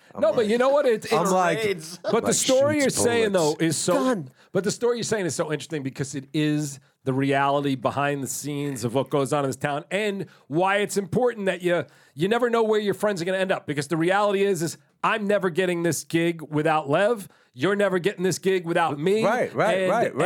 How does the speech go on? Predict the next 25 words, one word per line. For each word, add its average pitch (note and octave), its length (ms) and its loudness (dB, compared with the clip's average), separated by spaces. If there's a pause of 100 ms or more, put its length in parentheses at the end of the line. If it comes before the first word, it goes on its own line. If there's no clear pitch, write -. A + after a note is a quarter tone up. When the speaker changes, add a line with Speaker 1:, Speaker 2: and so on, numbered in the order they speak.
(140)
Speaker 2:
and F#3 300 -2 (460)
Speaker 1:
It's D#3 180 -2
Speaker 2:
if G#3+ 100 2
Speaker 1:
true, A#3+ 180 2
Speaker 2:
we B3+ 100 2
Speaker 1:
it's - 80 0
Speaker 2:
don't C4 120 4
Speaker 1:
true, A#3 120 2
Speaker 2:
come A#3+ 180 4
Speaker 1:
though. F#3+ 60 2
Speaker 2:
together, F#3 680 2 (180)
it's F3 220 -2
Speaker 1:
Well, A3+ 120 2
Speaker 2:
like C4+ 80 4
Speaker 1:
that E4+ 160 4
was, F4 220 -2
that A3+ 180 2
was C4+ 140 -2
the B3+ 100 -2
amazing G#3 540 -2
thing F3+ 240 0
about E3 260 0
Entourage. D3+ 760 -2
Like, C3+ 480 -8
um, C3+ 420 -2